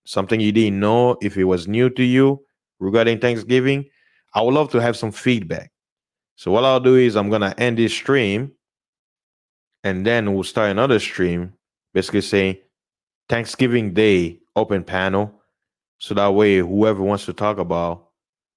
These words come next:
you know, I, I, I would love to have another panel. I haven't done a panel in years, so some of you out there, guys, I haven't, I haven't had a panel with y'all. So if you have time, when I open it, you'll be welcome to jump in. Uh, that way, I can have two diff-, uh, if,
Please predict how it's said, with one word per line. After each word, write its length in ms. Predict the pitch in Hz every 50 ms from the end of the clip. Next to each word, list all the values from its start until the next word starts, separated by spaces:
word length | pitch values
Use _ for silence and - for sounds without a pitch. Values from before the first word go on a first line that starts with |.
| _ _ _ _ _ _ _ _ _
you 80 | 98 87
know, 200 | 85 85 101 - _ _ _ _ _ _ _ _ _ _ _ _ _ _
I, 120 | - 98
I, 320 | 95 92 - - 98 95 92 87
I 60 | 101 95
would 180 | 92 95 101
love 180 | 104 107 101 -
to 100 | - 98
have 300 | 95 95 95 87 80 80
another 280 | 92 92 95 98 90
panel. 260 | 76 - 95 92 90 101
I 40 |
haven't 180 | 117 123 113 101
done 160 | 95 117 110
a 60 | 101
panel 280 | 92 - 110 110 110 104
in 100 | 98 92
years, 340 | 95 101 110 107 98 90 -
so 100 | - 90
some 220 | 85 - 113 113
of 120 | 110 107 104
you 120 | 110 110
out 180 | 104 101 104 95
there, 180 | 104 104 101 95
guys, 320 | 92 98 95 98 95 90
I 80 | 92 95
haven't, 360 | 95 92 101 95 90 - - - - - _ _ -
I 60 | 98
haven't 160 | 98 95 87
had 160 | 104 107 101
a 40 | 98
panel 300 | 92 - 104 107 104 101
with 160 | 95 90 82
y'all. 240 | 90 90 90 90 90
So 360 | - - - 87 87 82 - _ _ _ _ _ _ _ _ _ _ _ _ _ _ -
if 180 | 104 104 -
you 100 | 123 117
have 220 | 113 117 113 110 113
time, 580 | - 123 117 123 127 131 139 143 143 139 139 - _
when 180 | - 98 104 104
I 60 | 101
open 320 | 107 120 120 127 127 127
it, 280 | 127 131 120 - _ _ _ _ _ _ _ _
you'll 200 | - 90 95 92
be 120 | 87 98 98
welcome 400 | 95 95 98 101 101 - 101 101
to 100 | - 95
jump 320 | 82 85 92 87 87 82 95
in. 240 | 92 87 82 78 - _ _ _ _ _ _ _ _ _ _ _ _ _ _ _ _ _ _ _ _ -
Uh, 240 | - 85 82 82 82
that 220 | 90 104 107 110
way, 180 | 107 110 107 101
I 80 | 98 90
can 140 | - 95
have 220 | 95 101 95 85 -
two 120 | - 120
diff-, 460 | 110 98 101 107 107 101 107 95 -
uh, 120 | 92 95 92
if, 240 | 92 117 104 -